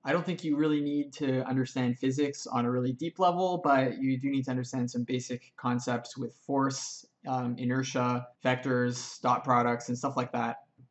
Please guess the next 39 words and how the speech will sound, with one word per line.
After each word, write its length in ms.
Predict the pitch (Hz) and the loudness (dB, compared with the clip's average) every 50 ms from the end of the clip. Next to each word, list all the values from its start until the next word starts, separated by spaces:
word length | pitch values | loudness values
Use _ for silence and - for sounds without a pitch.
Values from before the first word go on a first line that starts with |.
| _ - | _ 2
But 140 | 151 156 | 4 4
I'm 80 | 156 156 | 6 6
also 220 | 165 180 185 190 | 6 4 4 4
gonna 140 | 170 165 160 | 2 2 2
be 80 | 151 139 | 2 0
trying 240 | 131 151 147 147 143 | 0 0 0 0 0
to 100 | 131 127 | 0 -2
keep 300 | - - 143 135 135 - | -2 -2 -2 -2 2 2
this 340 | 151 139 131 131 - - - - 127 | 2 2 2 0 -6 -12 -14 -10 -4
video 260 | 131 131 135 135 135 | 0 2 2 2 2
series 320 | 131 - 131 131 131 127 | 2 2 2 2 2 0
from 160 | - - 131 123 | -2 -2 -4 -2
getting 420 | 127 123 123 120 117 120 123 131 - _ _ _ _ _ - | 0 0 0 0 0 0 -2 -4 -8 _ _ _ _ _ -16
too 600 | - - - 151 156 151 156 147 143 143 151 - - - 131 | -10 -6 0 2 4 6 6 6 6 4 2 -2 -4 -10 -6
deep 260 | 127 135 139 135 135 | 0 0 0 0 0
into 240 | 95 139 131 127 131 | -2 -4 -4 -2 0
the 80 | 127 123 | 0 0
mathematics, 840 | 123 120 120 123 123 120 120 131 147 160 - - - - - - _ _ - | 2 0 0 0 0 0 0 0 0 -2 -4 -6 -12 -12 -14 -16 _ _ -4
because 220 | - 139 151 147 | -2 0 0 2
I 180 | 147 139 139 139 | 2 2 0 0
think 240 | 135 165 165 160 - | 0 -2 -4 -2 2
that's, 480 | - 160 151 147 135 135 - - - | 2 4 4 4 2 0 -4 -4 0
uh, 220 | 147 135 131 160 - | 0 2 2 2 0
that's 160 | - 156 156 143 | -2 -4 -4 0
one 180 | 151 156 160 | -2 -2 0
thing 120 | 160 180 160 | -2 -4 -4
that 100 | 147 117 | -4 -4
you 80 | 139 139 | -4 -2
can 100 | 143 135 | 0 0
get 200 | 127 127 131 - | 2 2 0 0
elsewhere. 580 | - 127 131 131 - - 143 139 139 131 127 120 - | 0 -2 -2 -2 0 0 2 2 4 2 0 -2 -4
And, 380 | 127 123 127 127 123 123 123 123 - _ _ _ _ _ - | -4 -4 -2 -2 -2 -2 -2 -4 -8 _ _ _ _ _ -6
uh, 280 | - 123 123 120 120 123 | -2 0 0 0 0 0
frankly, 340 | - 196 208 196 - 185 | -2 -2 -2 0 0 0
I, 280 | 143 139 143 147 - 139 | 2 2 2 0 0 -4
I 40 | 143 | -2
find 200 | - 185 175 165 | 0 0 0 0
that 120 | 143 - | -2 -4
sometimes 720 | - - 180 180 180 180 170 151 143 139 139 135 135 - - | -2 -2 -2 -2 0 -2 -2 0 0 -2 -2 -4 -6 -10 -16